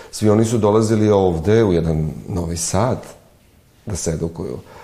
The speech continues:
I ako vi možete da, da napravite jednu, jednu takvu atmosferu gde vi možete i lepo da, da, da im, da,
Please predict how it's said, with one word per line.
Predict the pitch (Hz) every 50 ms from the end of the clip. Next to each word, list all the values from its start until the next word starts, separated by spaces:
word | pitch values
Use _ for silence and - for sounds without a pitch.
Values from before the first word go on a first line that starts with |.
| - - - -
I | 92 90
ako | 90 - - 101
vi | 117 135
možete | 135 131 143 143 - 139 120
da, | 113 117 117 113 110
da | 101 101 107 104 101 101 90 -
napravite | 104 104 101 101 95 95 95 117 123 123 110 - - 110
jednu, | 98 95 113 113 110 113
jednu | - 101 101 110 113 -
takvu | - 104 101 - - 139 151
atmosferu | 135 104 107 107 98 - - 104 95 92 95 104 117 - - - - - - - - -
gde | 95 87 98
vi | 101 101
možete | 92 92 95 95 87 80 78 - - 95 90 85 82 82 - - - - - - - - - - -
i | - 131 131
lepo | 120 113 107 101 - - 92
da, | 85 78 85 78 76 - - -
da, | - 85 85 80 80 87 82 82 82 82 82 82 82 -
da | 82
im, | 82 82 85 85 85 85
da, | - - 80 82 82 85 85 87 - -